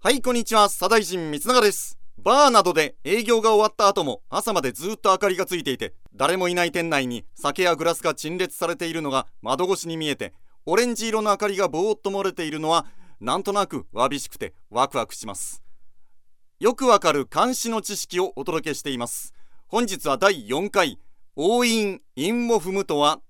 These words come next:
です。韻を踏むと言いますと、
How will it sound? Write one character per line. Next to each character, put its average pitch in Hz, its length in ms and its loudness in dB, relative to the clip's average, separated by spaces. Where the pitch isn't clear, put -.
で 135 120 0
す。 - 340 -10
韻 226 280 2
を 285 120 4
踏 240 100 0
む 262 160 0
と - 140 -4
言 170 100 0
い 170 60 -4
ま 165 100 0
す - 80 -8
と、 120 220 -2